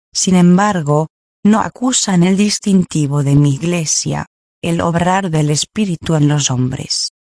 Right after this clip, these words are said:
Pues mis adictos verdaderos están orientados mentalmente muy diferente a los adictos de aquella iglesia,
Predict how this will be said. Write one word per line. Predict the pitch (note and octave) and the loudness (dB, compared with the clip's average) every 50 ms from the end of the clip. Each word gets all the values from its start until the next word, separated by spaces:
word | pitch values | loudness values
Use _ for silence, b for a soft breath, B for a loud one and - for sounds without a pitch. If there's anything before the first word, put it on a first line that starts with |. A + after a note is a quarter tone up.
| _ _ _ _ _ _ _ _ _ _ _ _ | _ _ _ _ _ _ _ _ _ _ _ _
Pues | - F#3+ F#3 E3+ - - | -2 0 0 0 2 2
mis | F3 F3 E3+ E3 - - | 2 4 2 2 0 -2
adictos | E3 D#3+ F#3+ A#3 C4 - - - - G#3+ G#3 - - F#3+ | -2 -2 0 -2 -4 -4 -8 -10 -8 -6 -4 -2 -2 0
verdaderos | E3+ F3 F3 D#3+ D3 D3+ D3 C#3+ D3+ F3 G3+ A3 A3 F3+ E3+ - - | 0 0 0 -2 -2 -2 0 0 0 0 0 0 -2 -2 -2 -2 -2
están | D#3+ D#3 - - - G3 G#3+ A3 | -2 -2 -2 -2 -2 0 2 2
orientados | G3 E3+ D#3+ D3+ D3+ D#3+ - - G3 F#3+ E3 C3+ C#3 C3 B2+ - - | 2 2 0 0 -2 -2 -2 -2 -6 -6 -4 -6 -6 -6 -6 -2 0
mentalmente | E3+ E3+ D#3+ D#3 - - F#3 G3 G3+ C#4 C4 A#3+ G#3 F#3 E3+ D#3 - F3+ | 2 2 2 2 0 -2 -4 0 2 4 4 4 6 4 2 2 0 0
muy | F3 F#3+ A3+ A#3+ A3 | 2 2 2 2 2
diferente | F3 E3 E3 - - D3+ C#3+ D3 D3 D3+ C#3+ - - D#3+ | 2 0 -2 -2 -2 -4 -2 0 0 0 -2 0 -2 -2
a | D3+ D#3 D#3+ | -2 0 -2
los | D3 D#3 D#3+ - - - | -2 -2 -2 -2 -2 -4
adictos | G3 - F3+ - _ - E3 D3 - D3 | -4 -4 -6 -8 _ -6 -6 -6 -4 -4
de | C#3+ C#3 | -4 -4
aquella | C#3 C3+ - - C#3+ C3+ C#3+ D3+ D3+ C#3+ | -4 -6 -6 -8 -8 -4 -2 -2 -2 0
iglesia, | C3+ C3 C3+ D3+ E3+ F3 D#3+ D3 - - - - D3 - - | -2 -4 -4 -4 -4 -4 -4 -4 -4 -4 -4 -4 -6 -6 -8